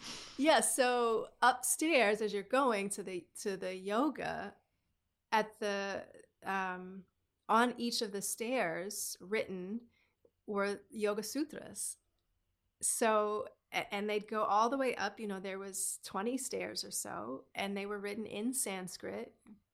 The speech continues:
really beautiful text, um, as you go up the stairs. And it was just such a sweet detail that if you are a yogi, you're like,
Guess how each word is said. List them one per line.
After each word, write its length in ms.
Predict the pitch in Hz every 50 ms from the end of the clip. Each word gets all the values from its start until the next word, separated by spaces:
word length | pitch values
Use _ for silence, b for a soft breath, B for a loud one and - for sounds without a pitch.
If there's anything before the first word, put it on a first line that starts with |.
| _ _ _ _ _ 214
really 360 | 202 208 220 233 240 247 233
beautiful 400 | - 220 214 214 214 214 - 226 220
text, 600 | - - 202 185 185 214 - - - - - _ B B B B B B B B B B B B - -
um, 680 | 190 190 185 185 180 180 180 180 180 185 185 202 196 _ _ _ _ _ _ _ _ _ _ _ _ _ _ _ _ _ _ _ _ -
as 160 | 202 208 208 233
you 60 | 226
go 140 | 233 220 226
up 140 | 226 220 -
the 80 | 214
stairs. 440 | 196 - - 226 233 247 233 208 - -
And 140 | - 196 185 -
it 140 | 208 220 226
was 220 | 233 233 240 240
just 260 | - 269 262 - -
such 240 | - 247 254 247 - -
a 60 | 240 233
sweet 580 | - - - 233 233 233 226 - - - -
detail 640 | - 208 214 233 226 - 247 233 233 233 233 233 233 233
that 200 | 208 180 - - 196
if 300 | 202 202 202 202 - -
you 260 | 202 202 202 196 196
are 300 | 185 185 185 180 175 - -
a 80 | 185 180
yogi, 880 | 180 175 175 175 190 196 196 - 214 208 208 208 208 202 - - - b b b b b b b b b
you're 160 | 202 196 196
like, 220 | 196 180 175 -